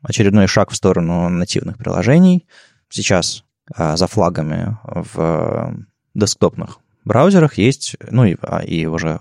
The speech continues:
вполне себе работающие прогрессивные веб-приложения, когда вы устанавливаете какой-то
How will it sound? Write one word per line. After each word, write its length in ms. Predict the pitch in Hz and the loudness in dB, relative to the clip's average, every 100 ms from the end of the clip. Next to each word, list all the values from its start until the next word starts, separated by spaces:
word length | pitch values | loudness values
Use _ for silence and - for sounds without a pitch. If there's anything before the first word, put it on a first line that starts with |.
| _ | _
вполне 240 | - 87 | -4 -4
себе 160 | - - | -4 -2
работающие 420 | 90 160 135 - | 2 2 2 -2
прогрессивные 440 | - 92 - 131 92 | -4 -4 0 2 2
веб-приложения, 580 | 101 92 85 71 - - | 2 2 0 -4 -10 -10
когда 220 | 90 90 | -4 -2
вы 80 | 87 | -2
устанавливаете 600 | - 110 143 101 87 - | 0 2 4 4 2 -4
какой-то 340 | - 90 87 | -2 -2 -2